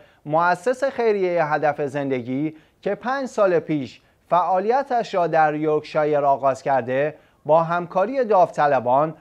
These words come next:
به غذادهی بیخانمان‌های شهرهای مختلف بریتانیا می‌پردازد. وی هدفش را تغذیهٔ نیازمندان و در عین حال تقویت انسجام اجتماعی عنوان کرده است. وی خاطر نشان کرد:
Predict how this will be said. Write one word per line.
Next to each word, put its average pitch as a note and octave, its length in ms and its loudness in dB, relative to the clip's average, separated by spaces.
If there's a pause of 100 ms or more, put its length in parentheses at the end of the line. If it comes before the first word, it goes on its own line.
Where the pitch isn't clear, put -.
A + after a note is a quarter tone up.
(220)
به D3 80 -2
غذادهی D3 960 -2
بیخانمان‌های C#3 1040 -4
شهرهای C#3 560 -4
مختلف D#3+ 500 -4
بریتانیا D3 680 -6
می‌پردازد. D3 800 -2 (600)
وی D3 140 0
هدفش C3+ 640 0
را D#3 140 2
تغذیهٔ D#3+ 600 -2
نیازمندان D3 880 -2 (280)
و D3+ 160 6
در C#3+ 220 2
عین C#3 240 -2
حال C3 420 4 (280)
تقویت E3 600 -2
انسجام G3 680 -4
اجتماعی D#3 680 -2
عنوان G3+ 400 -2
کرده D3 340 2
است. A#2 320 -2 (300)
وی D#3 180 0
خاطر D#3 360 0
نشان C#3 380 -6
کرد: D#3 360 2